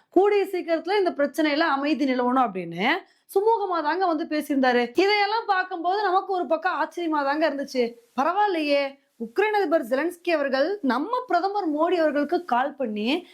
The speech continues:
ரஷ்யா உக்ரைன் பிரச்சனையை பத்தி பேசுறாரே, அப்ப இந்த ரஷ்யா உக்ரைன் பிரச்சனையில நம்மளும் தீர்வு காணணும்னு சொல்லி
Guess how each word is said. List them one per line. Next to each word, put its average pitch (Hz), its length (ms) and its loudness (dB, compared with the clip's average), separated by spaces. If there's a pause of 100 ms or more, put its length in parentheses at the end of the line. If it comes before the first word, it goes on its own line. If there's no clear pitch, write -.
(200)
ரஷ்யா 269 340 2
உக்ரைன் 415 320 -2
பிரச்சனையை 311 340 -2
பத்தி 311 260 0
பேசுறாரே, 277 580 0 (340)
அப்ப 208 200 -2
இந்த 226 140 0
ரஷ்யா 226 360 2
உக்ரைன் 349 320 -6
பிரச்சனையில 285 480 -2 (320)
நம்மளும் 277 560 -2
தீர்வு 349 300 2
காணணும்னு 277 460 0
சொல்லி 208 240 2